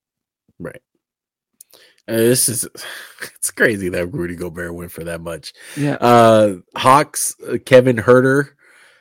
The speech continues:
Speaker 1: went to the Kings for Justin Holiday, Mo Harkless, and a future first.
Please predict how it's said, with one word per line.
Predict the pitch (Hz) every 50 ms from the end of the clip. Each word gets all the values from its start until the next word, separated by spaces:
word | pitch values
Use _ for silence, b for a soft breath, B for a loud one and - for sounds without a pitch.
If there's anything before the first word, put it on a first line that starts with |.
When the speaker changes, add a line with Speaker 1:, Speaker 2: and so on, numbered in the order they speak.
| b b _
Speaker 1:
went | - 101 113 113 104 -
to | 127
the | 113 107
Kings | 90 - - 127 123 123 131 139 139 127 -
for | - - - 113 110 104 98 92
Justin | - - 110 110 - - 107 98
Holiday, | 110 107 113 113 113 113 120 117 117 120 120 117 113 113 - _ _ _
Mo | 101 95 95 101 107 104
Harkless, | 110 107 107 104 - - 117 110 - -
and | 98 92
a | 87
future | - - 107 - - 95
first. | - - 110 110 123 135 127 - - -